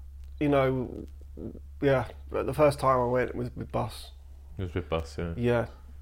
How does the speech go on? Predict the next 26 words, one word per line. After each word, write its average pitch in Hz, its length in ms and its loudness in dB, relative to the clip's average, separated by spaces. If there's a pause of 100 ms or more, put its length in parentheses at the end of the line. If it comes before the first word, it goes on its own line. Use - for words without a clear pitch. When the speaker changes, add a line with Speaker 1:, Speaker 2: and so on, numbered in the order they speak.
(140)
Speaker 1:
Um, 120 380 2
and 123 120 2
then 123 160 2
I 120 80 2
did, 127 300 0
I 123 80 4
tried 127 260 6
to 117 60 -6
go 123 180 4
with 117 120 4
him 117 80 0
again, 120 420 4
but 113 160 2
he, 123 200 2
he 123 100 2
physically 123 440 2
wasn't 117 400 0
very 117 200 4
good 117 200 4
at - 280 2
climbing. 120 440 2 (100)
Speaker 2:
Uh-huh. 87 240 -2 (460)
Speaker 1:
So, 123 720 4 (760)
yeah, 127 360 8 (340)
then 135 220 8
I, 123 240 6